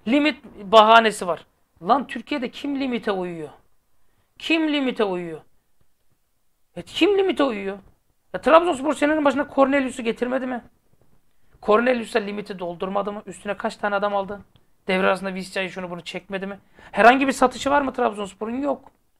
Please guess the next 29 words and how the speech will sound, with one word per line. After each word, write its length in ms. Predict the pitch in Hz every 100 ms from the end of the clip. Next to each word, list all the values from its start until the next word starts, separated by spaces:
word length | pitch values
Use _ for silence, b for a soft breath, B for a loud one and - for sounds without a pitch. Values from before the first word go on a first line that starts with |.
| _ _ _ _ _ _ -
Bak 200 | 190 190
ben 160 | 262
bunu 140 | 302 294
şey 140 | 302
için 160 | - 285
söylemiyorum. 480 | 277 285 262 220 b b b -
Ben 140 | 269 320
burada 180 | 294
Trabzon'u 340 | - 311 277 294
andım 220 | 294 294
mıydı? 240 | 285 254 -
Al 240 | 294 247 -
anamıza 400 | 214 240 254 262
sövdü, 360 | 254 202 170 160
bacımıza 440 | 190 202 233 233 247
sövdü, 360 | 220 180 170 -
karımıza 440 | 190 214 233 262
sövdü 320 | 247 233 190 180
diyorlar. 240 | 165 156
Lan 280 | 185 277 - b b b b b -
arkadaşım 680 | 240 254 294 277 - 180 - _ _ _
siz 240 | - 349 285
izlemeyin 500 | 214 254 320 294 226
bu 140 | 214
videoları. 460 | 190 180 170 165 190
Bak 180 | 208 -
bünyenize 600 | 190 196 294 302 269 214
ağır 340 | - 196 240 294
geliyor. 460 | 240 208 175 160